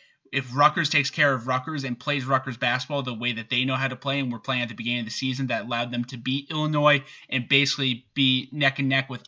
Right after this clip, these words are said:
Iowa, it's a game where they're, they should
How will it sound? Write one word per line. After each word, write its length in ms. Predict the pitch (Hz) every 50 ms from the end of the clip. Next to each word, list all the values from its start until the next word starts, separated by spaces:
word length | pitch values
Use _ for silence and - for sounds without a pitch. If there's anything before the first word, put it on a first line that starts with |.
| - -
Iowa, 560 | 123 123 131 139 151 160 185 190 202 202 - - - - - - _ _ _ _ _ _ _ -
it's 160 | 180 156 175
a 40 | 175
game 220 | 156 170 165 160
where 140 | 156 143 139
they're, 300 | 139 139 143 143 143 139
they 180 | 131 139 139 135
should 220 | 135 - 139 123